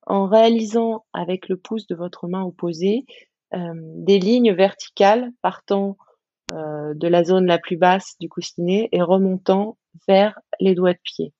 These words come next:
Vous vous décollez, décalez, pardon, à chaque fois de la largeur, euh, de votre pouce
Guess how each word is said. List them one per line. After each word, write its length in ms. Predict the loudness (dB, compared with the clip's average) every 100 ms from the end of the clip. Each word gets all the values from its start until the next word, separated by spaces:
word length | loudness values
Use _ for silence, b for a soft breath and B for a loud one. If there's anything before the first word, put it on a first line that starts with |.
| _ B B _
Vous 100 | -6
vous 140 | -2 0
décollez, 580 | 0 0 2 2 2 -2
décalez, 560 | -2 -2 0 -2 -2 -2
pardon, 480 | -4 -6 -6 -8 -10 B B -8
à 80 | -6
chaque 260 | -4 -4
fois 460 | -2 0 0 0 -2
de 140 | -2
la 240 | -2 0 2
largeur, 720 | 2 0 2 2 4 2 -4 _ _ _ _ -10
euh, 140 | -8
de 100 | -4
votre 320 | -2 -2 -2
pouce 520 | -6 -2 -2 -2 -10